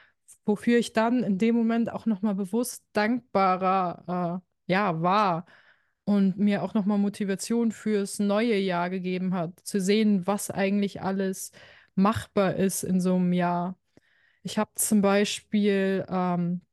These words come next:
mich ja zweitausenddreiundzwanzig komplett selbstständig gemacht, auch als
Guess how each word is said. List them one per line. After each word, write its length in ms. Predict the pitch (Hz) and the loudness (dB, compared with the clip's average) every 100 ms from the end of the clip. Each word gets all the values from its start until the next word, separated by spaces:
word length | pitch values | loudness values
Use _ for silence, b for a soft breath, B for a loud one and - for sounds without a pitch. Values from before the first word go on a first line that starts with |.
| _ _ _ _ _ | _ _ _ _ _
mich 280 | 202 196 196 | 2 2 2
ja 240 | 202 190 | 0 0
zweitausenddreiundzwanzig 1300 | 190 202 202 196 180 196 196 196 - 190 196 190 - | -2 -4 -2 -2 0 0 0 -2 -2 -2 -2 -4 -8
komplett 380 | - 196 190 185 | -4 -2 0 0
selbstständig 640 | 214 226 - 269 240 233 - | 0 0 0 0 0 0 -2
gemacht, 540 | 240 226 233 - - | -2 0 -2 -6 -8
auch 320 | 196 208 214 | -2 -2 -4
als 560 | - - 202 196 202 - | -8 -4 -2 -2 -4 -10